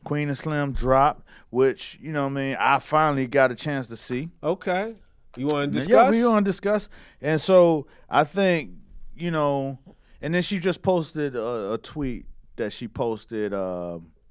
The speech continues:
Speaker 1: in, like, two thousand thirteen or some shit, or two thousand, some, sometime along
Speaker 2: Some
Speaker 1: that time ago.
Speaker 2: manifestation
Speaker 1: Some
Speaker 2: type shit?
Speaker 1: manifest shit.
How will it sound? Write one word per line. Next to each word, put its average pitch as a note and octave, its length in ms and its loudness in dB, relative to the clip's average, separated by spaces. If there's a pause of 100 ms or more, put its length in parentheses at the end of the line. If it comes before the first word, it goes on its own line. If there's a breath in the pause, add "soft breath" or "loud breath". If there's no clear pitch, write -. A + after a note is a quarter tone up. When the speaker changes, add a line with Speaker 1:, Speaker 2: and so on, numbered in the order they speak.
(160)
Speaker 1:
in, F#2 120 -12
like, F2+ 260 -12
two A#2 180 -14
thousand F2+ 840 -8 (580)
thirteen G2 500 -8
or F2+ 60 -12
some F#2+ 160 -16
shit, F#2 220 -10
or E2 40 -14
two - 200 -16
thousand, E2+ 200 -10
some, E3 280 -8
sometime A2 480 -8
along E2+ 100 -10
Speaker 2:
Some E2+ 80 -10
Speaker 1:
that F#2+ 80 -8
time A2+ 120 -4
ago. A2 100 -8
Speaker 2:
manifestation D3 720 -4
Speaker 1:
Some - 140 -6
Speaker 2:
type C3 220 0
shit? - 20 -
Speaker 1:
manifest D3 380 -2
shit. - 220 -18